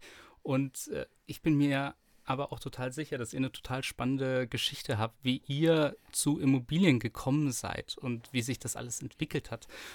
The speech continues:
Und das, da gehe ich meistens mit meinen Gästen einen ganz großen Schritt zurück und würd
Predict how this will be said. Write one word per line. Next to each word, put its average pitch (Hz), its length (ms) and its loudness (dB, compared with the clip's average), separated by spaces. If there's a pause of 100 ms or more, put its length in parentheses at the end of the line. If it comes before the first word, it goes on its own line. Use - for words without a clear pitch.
(100)
Und - 80 -2
das, - 300 4
da 143 80 6
gehe 165 160 6
ich 131 80 -2
meistens 139 420 8
mit 131 140 -2
meinen 123 180 2
Gästen - 380 4
einen 131 540 0 (100)
ganz 143 260 0
großen 147 320 -2
Schritt - 260 -2
zurück 139 460 -4
und - 520 -8 (120)
würd - 300 -10